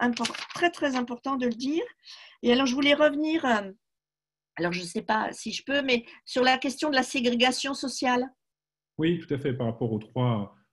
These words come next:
Speaker 2: aux, aux trois
Speaker 1: Voilà.
Speaker 2: représentations. La question, euh, effectivement, c'est, euh,
Speaker 1: Oui.
Speaker 2: euh, la question de Florian. N'observe-t-on plutôt une ségrégation sociale de plus en plus
Speaker 1: Ouais.
Speaker 2: importante, les classes supérieures et moyennes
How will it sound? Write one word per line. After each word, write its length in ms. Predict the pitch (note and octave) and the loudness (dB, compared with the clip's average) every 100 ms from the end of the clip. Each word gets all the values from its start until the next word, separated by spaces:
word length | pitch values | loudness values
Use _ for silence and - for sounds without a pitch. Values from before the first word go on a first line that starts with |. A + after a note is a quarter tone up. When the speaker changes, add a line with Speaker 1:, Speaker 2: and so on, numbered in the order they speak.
| _ - | _ -12
Speaker 2:
aux, 240 | G#2 G#2 | -8 -8
aux 80 | G#2+ | -8
trois 200 | G#2+ - | -8 0
Speaker 1:
Voilà. 220 | A#2 A2+ | 2 4
Speaker 2:
représentations. 500 | - - - G#2+ C3+ | 2 -4 -12 -10 -2
La 100 | B2 | 0
question, 480 | A#2+ B2 B2+ C3+ A#2+ - | 2 0 0 0 0 -2
euh, 260 | C3 A2+ A2 | -6 -4 -6
effectivement, 480 | A2 A2 A#2 B2 B2+ | -8 -6 -6 0 0
c'est, 320 | B2 - G#2+ - _ _ _ - | 0 -4 -6 -6 _ _ _ -10
euh, 260 | G#2+ G#2 | -4 -2
Speaker 1:
Oui. 220 | - G2 F#2+ - _ _ G#2+ | -2 -4 -8 -16 _ _ -12
Speaker 2:
euh, 100 | G#2 | -8
la 120 | G#2 | -6
question 240 | A2+ - | -6 -4
de 80 | A2+ | -4
Florian. 720 | - B2 A#2 A#2+ B2+ C3 C3+ | 2 2 4 2 2 0 -2
N'observe-t-on 1000 | B2 A#2 - A2+ - A#2 - A#2+ A2+ B2 | -2 -2 -4 -6 -4 -6 -4 -4 -2 -2
plutôt 340 | B2 C#3+ B2 C#3+ | -2 -2 0 -2
une 60 | |
ségrégation 500 | B2 A#2 A#2+ A#2 B2 | 0 0 2 0 -2
sociale 640 | A#2 - G3 F#3+ D#3+ C#3 | -8 0 0 0 -2 -2
de 60 | A#2 | -2
plus 180 | G#2 A#2 | -4 -4
en 60 | |
plus 160 | A#2 A2 | -4 -4
Speaker 1:
Ouais. 60 | G#2+ | -6
Speaker 2:
importante, 420 | A2 A2 B2 B2+ B2 | -6 -6 -6 -6 -8
les 80 | |
classes 240 | - A#2+ - | -6 -6 -6
supérieures 480 | F#3 F3 B2 G#2 - | -8 -4 -2 -4 -4
et 60 | E3+ | -4
moyennes 540 | C#3 A#2 A#2 B2 C3 | 0 2 2 0 -2